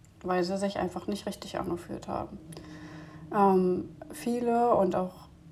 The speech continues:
bei mir war es so, ähm, dass ich so lange nicht gefühlt habe. Also ich dachte natürlich, ich fühle,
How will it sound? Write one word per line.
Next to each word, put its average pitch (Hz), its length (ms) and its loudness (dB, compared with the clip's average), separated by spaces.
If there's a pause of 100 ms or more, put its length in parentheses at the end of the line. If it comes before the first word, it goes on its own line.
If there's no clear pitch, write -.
(180)
bei 190 120 4
mir 220 220 4
war 226 140 10
es 220 140 -2
so, 202 480 0
ähm, 190 500 -2 (280)
dass 190 240 0
ich 185 100 -6
so 220 200 4
lange 214 320 6
nicht 202 220 -2
gefühlt - 480 -4
habe. 226 300 6
Also 180 160 0
ich 165 140 -10
dachte 160 280 0
natürlich, 190 440 2
ich 190 120 -4
fühle, 214 540 -2